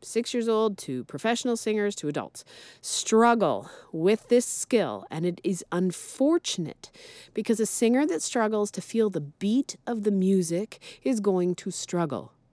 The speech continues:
period. Singers who cannot feel the beat, feel the pulse, are going to be a nightmare with the accompanists, and they're not gonna be able to practice at home.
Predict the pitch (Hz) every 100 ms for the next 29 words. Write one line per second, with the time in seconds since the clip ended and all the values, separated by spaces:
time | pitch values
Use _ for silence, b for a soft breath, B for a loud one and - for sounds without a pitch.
0 | _ - 202 170 92 - _ B B B
1 | B - - 247 254 294 311 269 226 -
2 | 226 202 196 202 - - 226 214 202 156
3 | 147 226 247 - 196 165 151 - 202 214
4 | 214 - 165 165 190 190 185 165 160 -
5 | 147 143 143 147 - 180 190 240 302 B
6 | B B B 156 160 - 147 135 - 180
7 | 208 240 320 359 - - B B _ 196
8 | 202 220 220 233 262 - 285 330 349 330
9 | 175 175 220 269 - 139 - - 196 -
10 | 247 - - - 330 359 330 156 131